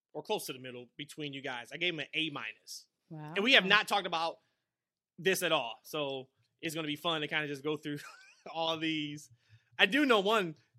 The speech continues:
Speaker 1: we should be aligned on straight across the board. We'll, we'll get to them in about, uh, two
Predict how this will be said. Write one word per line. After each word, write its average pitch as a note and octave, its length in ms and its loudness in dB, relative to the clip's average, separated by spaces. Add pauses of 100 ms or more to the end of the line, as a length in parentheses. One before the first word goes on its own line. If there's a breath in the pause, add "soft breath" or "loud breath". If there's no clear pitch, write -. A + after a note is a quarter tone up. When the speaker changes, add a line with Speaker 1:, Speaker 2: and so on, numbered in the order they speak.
(140)
Speaker 1:
we G#3 160 0
should G3 180 -2
be F3+ 120 0
aligned E3 420 0
on D3+ 160 -2
straight A3+ 300 4
across F#3 260 0
the D#3 100 -10
board. C3 380 -6
We'll, E3 140 -2 (120)
we'll E3+ 140 -4
get D#3 160 -6
to E3 80 -8
them D#3+ 320 -2 (260 soft breath)
in G3+ 120 2
about, G3 600 -2
uh, G#3 720 -12 (180)
two B3 380 -2